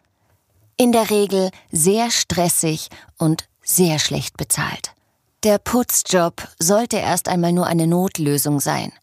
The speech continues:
Ein kleines, sicheres Einkommen, bis ich mich in der Medienbranche bewiesen und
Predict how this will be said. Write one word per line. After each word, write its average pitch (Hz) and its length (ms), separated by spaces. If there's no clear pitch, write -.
Ein 226 340
kleines, 233 640
sicheres 175 480
Einkommen, 170 600
bis 233 160
ich 208 120
mich 196 160
in 190 100
der 170 120
Medienbranche 156 880
bewiesen 175 580
und 220 220